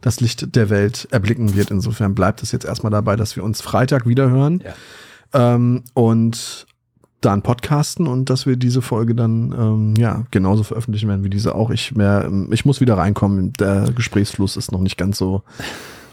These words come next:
Speaker 1: optimal wie sonst. Wolfgang, vielen Dank
Speaker 2: Ja.
Speaker 1: für deine Zeit,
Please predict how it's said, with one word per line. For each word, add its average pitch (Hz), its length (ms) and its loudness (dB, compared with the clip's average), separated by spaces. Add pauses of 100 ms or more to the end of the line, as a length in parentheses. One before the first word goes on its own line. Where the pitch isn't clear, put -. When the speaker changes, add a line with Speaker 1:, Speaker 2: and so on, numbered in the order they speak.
(880)
Speaker 1:
optimal 104 520 0
wie 98 40 0
sonst. 92 440 -4
Wolfgang, 117 360 2
vielen 135 200 2
Dank 135 280 2
Speaker 2:
Ja. 87 140 -2 (140)
Speaker 1:
für - 100 -8
deine 127 160 2
Zeit, 135 420 -2